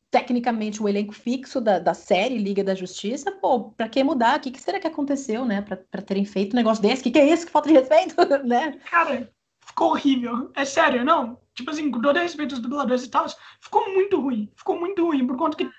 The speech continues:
Speaker 2: trocaram o Superman, Mulher Maravilha, tudo mais com, tipo, com um dublador que não combinava,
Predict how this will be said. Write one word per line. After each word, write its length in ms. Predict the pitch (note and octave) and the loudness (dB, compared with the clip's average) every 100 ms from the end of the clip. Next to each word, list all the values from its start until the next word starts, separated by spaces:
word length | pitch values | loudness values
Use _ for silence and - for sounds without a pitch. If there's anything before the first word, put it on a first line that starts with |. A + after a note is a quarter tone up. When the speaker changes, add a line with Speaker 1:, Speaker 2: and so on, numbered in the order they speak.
| _ _ _ | _ _ _
Speaker 2:
trocaram 520 | - E4 E4 F#4 F4 F4 | -6 -2 2 2 2 -6
o 40 | |
Superman, 500 | - - D4+ D#4 F4 | -10 -6 -4 -2 -2
Mulher 240 | D4+ D4+ D4+ | -2 0 2
Maravilha, 540 | D4+ B3+ D4+ D4 C#4+ - _ _ | 0 0 0 -2 -4 -12 _ _
tudo 160 | E4+ | 0
mais 260 | D#4 F4 F#4+ | 2 2 0
com, 320 | G#4 G#4+ F#4+ - _ _ | -6 -8 -10 -16 _ _
tipo, 180 | - A4 A#4 A4+ | -10 -4 -2 -2
com 100 | A4+ | -2
um 60 | A#4 | -2
dublador 320 | A4 A#4 A4 | 0 0 -2
que 80 | G#4+ | -6
não 100 | A4 | -6
combinava, 680 | A#4 A4+ - - C4 A3+ | -6 -4 0 0 0 -6